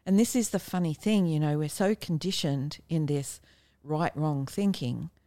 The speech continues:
It's just standard that, uh, it's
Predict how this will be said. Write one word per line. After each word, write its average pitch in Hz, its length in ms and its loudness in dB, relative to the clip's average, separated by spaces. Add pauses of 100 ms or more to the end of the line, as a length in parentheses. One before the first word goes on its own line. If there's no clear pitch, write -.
(720)
It's - 220 -2
just 196 480 0
standard 170 720 -2
that, 147 320 -4 (560)
uh, 143 340 0 (200)
it's 165 180 -4